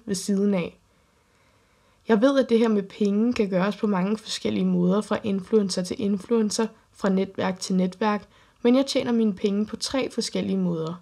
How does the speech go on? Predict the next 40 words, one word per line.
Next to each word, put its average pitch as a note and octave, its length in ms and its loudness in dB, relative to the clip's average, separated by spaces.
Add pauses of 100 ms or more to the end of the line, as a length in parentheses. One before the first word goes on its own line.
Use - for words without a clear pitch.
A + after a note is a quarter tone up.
(1800)
Google C4+ 380 4
AdSense. F3+ 680 -4 (1000)
Det C4 60 4
er B3+ 40 6
de C4+ 100 6
irriterende A3 720 2
reklamer, G3+ 460 0
der G3+ 80 0
er F3+ 140 0
foran F#3+ 320 -2
alle F#3 180 2
vores F#3 300 -2
videoer, G#3+ 420 2 (260)
ude B3 200 6
i A#3+ 40 4
siden B3 560 2
og G#3 100 2
nederst A3 460 4
i G3+ 60 -4
selve G#3 440 0
videoen, F#3+ 520 -2 (240)
når G3 60 2
den F#3 200 0
er F3 60 2
i E3+ 80 0
gang. F3 340 -4 (640)
Vi A3+ 100 6
tjener C4 360 4
lidt, A3 200 6
hver G#3 220 2
gang G#3 260 -2
en A3 160 2
af G3 80 0
vores F#3 180 0
seere A3+ 420 2
klikker A3 360 4
på C4+ 120 2
de G3+ 120 2
her G#3 140 2
annoncer, F#3 500 0